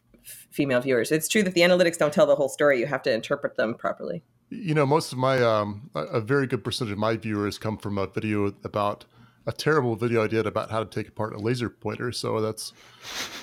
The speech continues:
Speaker 2: you know, I don't know what that, what that says. <laughs> You know, I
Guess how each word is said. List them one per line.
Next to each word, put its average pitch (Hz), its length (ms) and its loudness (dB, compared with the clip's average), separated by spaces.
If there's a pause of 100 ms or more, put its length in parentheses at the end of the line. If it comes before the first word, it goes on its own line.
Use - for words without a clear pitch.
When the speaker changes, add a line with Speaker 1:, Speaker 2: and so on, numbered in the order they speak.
(240)
Speaker 2:
you 123 140 -4
know, 104 100 2
I 101 60 2
don't 104 100 -2
know 101 120 0
what 101 160 -2
that, 98 220 -2 (220)
what 127 140 -4
that 117 180 0
says. - 560 -4
<laughs> - 220 -12
You 151 160 -8
know, 208 300 -4 (100)
I - 60 -4